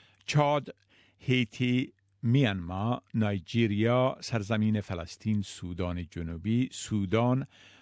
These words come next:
سوریه و یوکراین می باشند.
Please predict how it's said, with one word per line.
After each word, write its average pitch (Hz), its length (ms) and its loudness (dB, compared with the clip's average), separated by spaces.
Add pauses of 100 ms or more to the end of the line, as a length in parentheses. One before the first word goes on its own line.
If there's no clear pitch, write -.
سوریه 135 520 4
و 117 400 0
یوکراین 110 580 0
می 85 220 -8
باشند. 80 580 -10